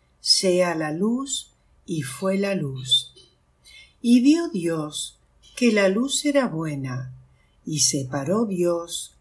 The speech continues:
la luz de las tinieblas. Y llamó Dios a lo seco tierra, y a la reunión de las aguas llamó mares, y vio Dios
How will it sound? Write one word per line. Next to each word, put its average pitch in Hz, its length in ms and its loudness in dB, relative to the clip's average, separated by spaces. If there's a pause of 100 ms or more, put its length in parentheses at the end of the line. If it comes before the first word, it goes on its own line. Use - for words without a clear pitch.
la 190 220 0
luz 170 340 -2
de 180 140 -4
las 175 220 -6
tinieblas. 135 1040 -2 (1080)
Y 240 160 2
llamó 277 420 6
Dios 311 480 -2
a 285 80 2
lo 180 160 -2
seco 302 540 -2
tierra, 147 720 -6 (460)
y 202 80 0
a 190 80 4
la 175 160 2
reunión 170 580 0
de 214 140 2
las 156 300 -4
aguas 233 760 -6
llamó 180 500 -2
mares, 131 840 -4 (380)
y 160 220 -4
vio 226 280 2
Dios 156 640 -4